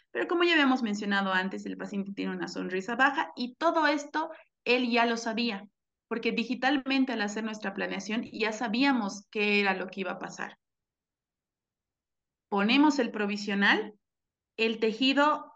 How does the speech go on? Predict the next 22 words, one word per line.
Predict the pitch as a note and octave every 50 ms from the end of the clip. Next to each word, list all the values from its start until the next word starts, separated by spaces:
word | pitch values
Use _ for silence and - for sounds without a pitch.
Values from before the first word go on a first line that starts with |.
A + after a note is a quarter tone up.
| _ _ _ _ _ _ _ _ _ _ _
se | - G#3 F#3+
sutura | G3+ G3+ G3+ G#3 A3+ A#3+ A#3+ A3+ G#3
donde | G3 F#3+ F#3+ G3 G3+
se | G3+ F#3+
tiene | F#3 - G#3 A3+ A#3 -
que | - F#3+
suturar, | F#3+ - - - - - F3 F3 F3 G#3 - - - - - - - _ _ _ _ -
ahí | - G#3+ A#3+ C#4 D4+ C#4+
parecería | - A#3+ G#3 G3+ G#3 G#3 G3+ G#3+ G#3 G#3 G#3
que | G#3 G3+
todo | - - G3+ G3 F#3 G3 F#3+ F#3 F3 - - - - _ _ _ _ _ _ _ _ _ _ _ _ _ _
se | - - G#3 G3
llenó, | F3+ F#3 F3+ F#3+ G3 G#3+ A#3 A#3 A#3
todo | A3+ G#3+ G3+ G#3+ G#3+
perfecto, | - - - - G#3 G3+ G3 G3+ - A3+ B3 C4 - - - _
pero | - C4+ C4+ C4+ C4 B3+ C4 D4 - - - - - _ _ -
teníamos | A#3 G#3+ G#3+ A3 A3 G#3+ -
que | -
esperar | G3+ G3+ - F#3+ F#3 F#3
a | F#3 F#3
la | F#3 F#3
cicatrización. | - - - F#3 - - F3+ F#3+ - - F#3+ F#3+ G3 - C#4 C#4+ D4+ D4 -